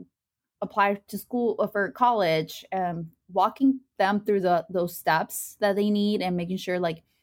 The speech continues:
"All right, don't do this," making sure their grades are good, making sure that they're doing extracurricular activities, and understanding that, like, you have to do volunteer work if you wanna get to a good college. And just the little things that weren't taught to me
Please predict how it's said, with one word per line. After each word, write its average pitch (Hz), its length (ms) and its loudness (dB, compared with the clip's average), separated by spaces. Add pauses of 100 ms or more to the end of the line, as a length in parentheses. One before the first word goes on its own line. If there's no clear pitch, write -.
(180)
"All 185 60 2
right, 160 180 0
don't 190 240 0
do 240 140 0
this," 208 220 2
making 214 200 0
sure 277 160 2
their 262 140 4
grades 202 380 0
are 185 120 0
good, 175 240 0
making 180 220 -4
sure 208 220 0
that 190 200 2
they're 190 140 0
doing 190 220 -2
extracurricular 185 1120 0
activities, 190 640 0
and 170 120 0
understanding 185 540 -2
that, 170 120 2
like, 170 200 -2
you 190 120 0
have 190 240 0
to 277 100 0
do 240 100 2
volunteer 208 480 0
work 185 240 0
if 170 120 -8
you 180 60 -8
wanna 175 200 -2
get 170 220 -4
to 185 100 -10
a 160 40 -6
good 160 180 -6
college. 151 600 -2
And - 160 -10 (500)
just 269 200 -2
the 320 80 -4
little 220 440 2 (100)
things 214 440 0 (280)
that 196 460 0
weren't 202 360 -6
taught 196 300 -2
to - 100 2
me 285 340 2